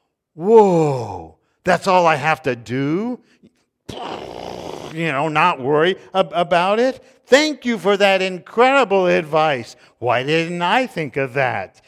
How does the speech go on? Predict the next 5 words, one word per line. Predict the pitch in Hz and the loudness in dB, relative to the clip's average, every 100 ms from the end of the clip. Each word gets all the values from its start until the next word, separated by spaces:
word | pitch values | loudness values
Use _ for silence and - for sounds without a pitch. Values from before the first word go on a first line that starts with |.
| _ | _
You | 147 | -10
know, | 135 147 - _ _ - | -6 -6 -6 _ _ -2
don't | 160 156 | 0 0
worry. | 139 226 247 113 - | 0 0 0 -6 -8
Amazing." | 165 208 220 233 220 202 151 117 143 127 107 85 | -6 -4 0 0 0 -4 -8 -8 -6 -6 -10 -16